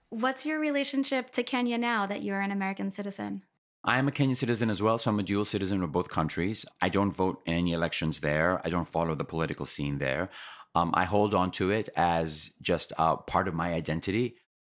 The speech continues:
Speaker 2: I lived there twenty years of my life, and so it's a part of me that I take with me. But I really believe in being a force in the place where you exist, and I exist here. Some people who are immigrants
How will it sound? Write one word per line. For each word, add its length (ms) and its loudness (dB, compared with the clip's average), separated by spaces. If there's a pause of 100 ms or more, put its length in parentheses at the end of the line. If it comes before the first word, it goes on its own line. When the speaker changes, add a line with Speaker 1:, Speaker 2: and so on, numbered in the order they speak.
Speaker 2:
I 100 2
lived 380 -2
there 80 0
twenty 260 0
years 220 -2
of 80 -6
my 100 -2
life, 400 -4 (220)
and 120 -2
so 440 0 (280)
it's 140 -2
a 60 -2
part 240 2
of 60 0
me 100 2
that 160 0
I 100 0
take 300 -6
with 120 0
me. 280 -4 (320)
But 340 0
I 100 2
really 380 0
believe 540 0
in 180 0
being 580 0
a 60 -4
force 540 0 (100)
in 280 0
the 80 -4
place 440 0
where 300 0
you 240 -2
exist, 560 0
and 100 0
I 120 2
exist 360 -4
here. 400 -4 (360)
Some 160 0
people 200 -2
who 140 0
are 100 2
immigrants 540 0